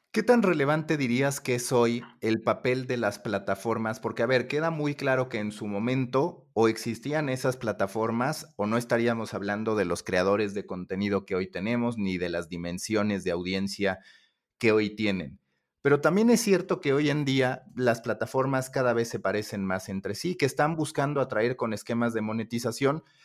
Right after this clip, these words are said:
pero que muchos de estos creadores, digamos,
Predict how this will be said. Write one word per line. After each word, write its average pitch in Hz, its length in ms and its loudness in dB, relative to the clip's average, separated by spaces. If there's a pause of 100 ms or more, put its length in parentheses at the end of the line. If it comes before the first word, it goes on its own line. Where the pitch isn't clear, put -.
(120)
pero 147 200 6
que 160 100 2
muchos 226 400 2
de 180 100 4
estos 180 540 0 (120)
creadores, 147 600 6
digamos, 139 600 0